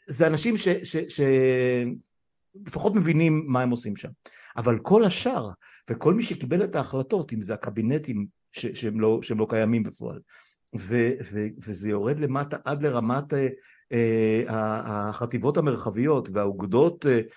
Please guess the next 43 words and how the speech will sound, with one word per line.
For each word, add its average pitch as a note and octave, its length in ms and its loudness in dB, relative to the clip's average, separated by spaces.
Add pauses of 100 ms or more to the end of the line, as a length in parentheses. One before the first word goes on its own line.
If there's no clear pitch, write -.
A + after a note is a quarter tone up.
(120)
שישבו A#2 380 -2
סביב, A#2 400 -2 (500)
סביב G#2+ 320 -4
כל C3 140 4
המקומות A#2 400 2
האלה, A2+ 200 2
אם A#2 120 -2
זה G#2 100 -4
בצפון, A#2 460 -4 (260)
כמו A#2+ 100 -4
שראינו A#2 340 2
לפני, A#2 500 0 (120)
כמה A2+ 160 -10
זה C#3+ 80 -12
כבר? E3 200 -10 (160)
שש - 260 -18
עשרה, C#3 280 -12 (160)
שבע A#2+ 200 -8
עשרה - 180 -10
שנה? F3+ 240 -4 (400)
באלפיים C#3+ 300 -2
ושש, F3+ 360 0 (320)
אה, B2+ 500 4 (120)
אה, A#2+ 360 2
ועכשיו, B2+ 440 2 (300)
אנחנו B2 260 -2
שומעים G#3 260 6
את F#3+ 80 2
זה. D3+ 100 0 (240)
עכשיו, - 200 -4
אתמול, C#3 220 0
אתמול D3+ 220 0
התראיין D3 340 2
מישהו D#3 240 -4
ואמר, D3+ 320 2
"אנחנו, D3 240 -4
אני C3+ 100 0
הולך C#3+ 240 0
עם, D#3 140 -6
עם D3 220 -2
החגור C#3+ 360 -2
מ-, D3+ 300 -4
מ-, D3 180 -2